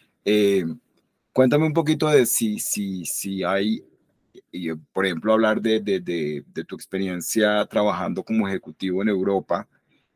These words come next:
am, si igual en Europa, en los diferentes países que has estado, uno encuentra como diferencia, resistencia a, al hecho que seas mujer.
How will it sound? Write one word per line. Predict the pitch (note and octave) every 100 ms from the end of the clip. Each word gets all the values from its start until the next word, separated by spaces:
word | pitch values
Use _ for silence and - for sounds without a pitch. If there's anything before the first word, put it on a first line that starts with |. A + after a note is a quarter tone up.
| -
am, | F#2 F2+ E2+ - _ _ _ _ -
si | - G2+
igual | F#2+ G2+ A2 C3 D3+
en | C#3+ A#2+
Europa, | G2+ G#2+ G#2+ B2
en | B2
los | G#2
diferentes | F#2+ F#2+ F#2 -
países | - F#2+ G2+
que | -
has | G#2 A2
estado, | - G2+ G#2 G#2+ - -
uno | F#2 G2+
encuentra | G#2 A2+ A2 A#2 A#2+ A#2+ _ _ _ _
como | G#2 G2 F#2
diferencia, | G2 - G2 A2 A#2+ B2 - C#3 C3
resistencia | A#2+ G#2 E2+ - A2+ A2 G#2+ - B2+ C#3 -
a, | G2+ F#2+ D2+
al | - G2
hecho | F#2+ - G#2+
que |
seas | A2 F#2 G2+
mujer. | A#2 - A#2 C#3+